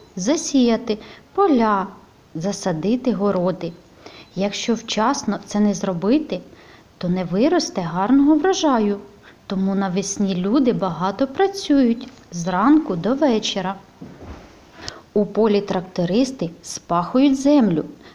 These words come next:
бо як ґрунт твердий, то рослини погано ростуть. Сіють зернові культури,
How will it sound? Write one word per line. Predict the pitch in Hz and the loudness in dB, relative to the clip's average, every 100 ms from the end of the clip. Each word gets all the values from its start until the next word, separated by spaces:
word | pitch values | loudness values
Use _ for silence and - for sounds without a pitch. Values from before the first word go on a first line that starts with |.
| - | -4
бо | 175 | 0
як | 190 220 185 | 2 0 0
ґрунт | 175 226 247 247 | 0 4 4 4
твердий, | - 196 185 180 262 370 - - - | -2 -4 -2 2 2 2 -4 -18 -6
то | 180 | -2
рослини | 170 170 - 170 240 330 | 0 -2 -4 0 4 4
погано | 330 233 170 165 208 285 | 4 -2 0 2 2 2
ростуть. | 403 - - 240 233 - - - - - - - - - - | 0 -2 0 0 0 -8 -20 -20 -20 -20 -20 -20 -20 -20 -20
Сіють | - 370 440 254 | -2 4 6 6
зернові | 196 185 190 233 | 2 0 2 2
культури, | 320 285 - 202 202 202 | 2 0 0 0 0 0